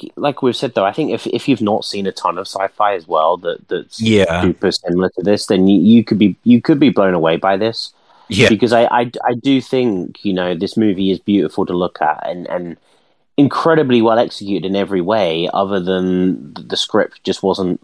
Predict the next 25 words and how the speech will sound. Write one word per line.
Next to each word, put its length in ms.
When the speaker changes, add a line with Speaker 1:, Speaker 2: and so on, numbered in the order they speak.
Speaker 1:
powerful 460
enough 260
for 60
me 180
at 80
the 140
end. 300
Speaker 2:
Yeah. 180
Speaker 1:
You 100
know, 200
so 160
yeah, 420
you 140
know, 160
and, 180
and, 220
and, 480
and 260
as 140
you 140
said, 180
I'm, 320
I'm 200
definitely 380
glad 360